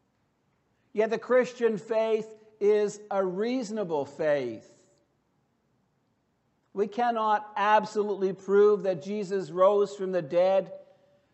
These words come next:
to a skeptic who refuses to believe. But those who do not believe in the resurrection have a lot of explaining to do.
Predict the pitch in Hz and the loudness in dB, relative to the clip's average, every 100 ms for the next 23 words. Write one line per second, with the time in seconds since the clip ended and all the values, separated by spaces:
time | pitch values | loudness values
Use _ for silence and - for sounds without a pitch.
0 | _ 214 214 214 233 233 220 185 147 139 | _ 0 0 0 -2 -2 -2 -6 -8 -8
1 | - _ _ - 202 202 190 208 226 240 | -16 _ _ -4 0 0 -2 -4 -2 -2
2 | 156 131 120 117 - _ - 151 143 156 | -2 -4 -4 -8 -20 _ -10 -6 -2 0
3 | 202 190 127 107 - - _ _ _ _ | 0 0 -4 -8 -18 -20 _ _ _ _
4 | _ _ _ _ _ _ _ _ _ _ | _ _ _ _ _ _ _ _ _ _
5 | _ _ _ _ _ - 180 202 233 233 | _ _ _ _ _ 0 2 6 8 8
6 | 233 214 226 220 208 208 220 220 214 214 | 6 -2 0 0 0 0 -2 -2 0 2
7 | 208 202 220 226 220 208 202 214 220 214 | 2 2 0 -2 -4 -4 -2 0 0 -2
8 | 214 - 226 233 240 214 - 139 135 123 | -6 -10 -8 -6 -6 -8 -8 -6 -6 -6
9 | 113 | -10